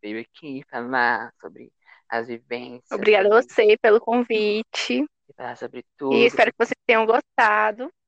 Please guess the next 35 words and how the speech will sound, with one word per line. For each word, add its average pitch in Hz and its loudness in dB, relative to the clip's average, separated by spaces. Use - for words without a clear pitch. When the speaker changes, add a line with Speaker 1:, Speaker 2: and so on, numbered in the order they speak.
Speaker 1:
É, 127 -10
gente, 107 -20
se - -20
não 123 -16
Speaker 2:
E 123 -12
Speaker 1:
gostou - -4
Speaker 2:
é - 2
Speaker 1:
também, 113 -6
Speaker 2:
isso. 214 -16
Se 240 -4
não 254 2
Speaker 1:
paciência. 262 4
Speaker 2:
gostou, 247 2
pena, 302 0
tô 247 0
nem 190 2
aí, 294 4
né? 208 4
Agora 214 4
que 226 2
eu 214 2
tô 214 2
bem 202 2
resolvida, 214 0
eu 226 -2
não 262 0
ligo. 262 2
Speaker 1:
<laughs> 311 -2
Ai, 269 -2
é, 160 -4
é, 120 -4
gente, 101 -20
se - -20
não 127 -18
gostou, 135 -4